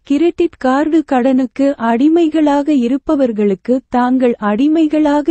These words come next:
இருக்கிறோம் என்பது கூட புரியாமல் இருக்கிறது. நீங்கள் கிரெடிட் கார்டு கடனில் இருந்தால் வட்டி குறைப்பை பற்றி வங்கிகளோடு பேச்சுவார்த்தை நடத்துங்கள். இதை நீங்களே தொடங்க வேண்டும் என்றுதான்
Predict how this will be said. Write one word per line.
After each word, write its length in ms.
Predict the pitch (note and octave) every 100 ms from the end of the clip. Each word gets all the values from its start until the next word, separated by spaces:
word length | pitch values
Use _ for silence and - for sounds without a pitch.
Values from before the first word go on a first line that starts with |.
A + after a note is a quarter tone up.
| C#4
இருக்கிறோம் 600 | A#3 C#4 - D#4 D4 D#4
என்பது 400 | B3 A3+ A3 A3 G#3+
கூட 360 | A3+ A3+ A#3+ C4
புரியாமல் 680 | - C4 D4+ D#4+ C#4+ D#4 D#4+
இருக்கிறது. 580 | A3 G3 G3 G3 F#3+ F3 - _ _ _ _ _ _ _ _ _ _
நீங்கள் 540 | A#3 A#3 C#4 C#4+ C#4 C#4 -
கிரெடிட் 540 | C4 D#4+ F4 E4 -
கார்டு 380 | - C4 D4 D#4+ E4
கடனில் 500 | C#4+ C4 C4+ C#4 C4
இருந்தால் 540 | A3+ A#3 G#3 G3+ A#3 C#4
வட்டி 400 | G#3+ A3+ - E4 -
குறைப்பை 520 | D4+ D4 D4 - C#4+ -
பற்றி 380 | A#3 A3 B3 C4+ A#3
வங்கிகளோடு 840 | G#3 A3+ D4+ E4+ E4+ D4+ C4+ C4 D4 -
பேச்சுவார்த்தை 840 | B3+ C#4+ - F4 C#4 A3 F3+ A3+ D#4
நடத்துங்கள். 640 | E4 B3 - G#3 G3 G3 G3+ _ _ _ _ _ _ _ _ _ _ -
இதை 300 | A#3+ B3 C4+ C#4
நீங்களே 560 | A#3 B3+ D#4+ F4 D#4+ E4 -
தொடங்க 460 | B3 B3+ E4+ E4+
வேண்டும் 460 | D#4 C#4 C#4 D4+ D4+
என்றுதான் 640 | A#3 G#3 G#3 F#3+ G3+ A3+